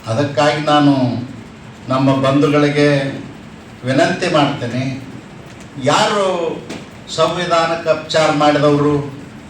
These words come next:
ಯಾರು ಡಾಕ್ಟರ್ ಬಾಬಾ ಸಾಹೇಬ್ ಅಂಬೇಡ್ಕರ್ಗೆ ಅವಮಾನ ಮಾಡಿದ್ರು ಅನ್ನೋದನ್ನ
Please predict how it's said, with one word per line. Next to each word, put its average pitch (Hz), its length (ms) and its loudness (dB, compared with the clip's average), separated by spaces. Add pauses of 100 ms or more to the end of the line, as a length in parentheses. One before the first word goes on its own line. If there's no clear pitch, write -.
(500)
ಯಾರು 190 640 2
ಡಾಕ್ಟರ್ 160 340 2
ಬಾಬಾ 151 280 4
ಸಾಹೇಬ್ 147 460 2
ಅಂಬೇಡ್ಕರ್ಗೆ 147 840 2
ಅವಮಾನ 156 560 2
ಮಾಡಿದ್ರು 143 360 0
ಅನ್ನೋದನ್ನ 147 400 2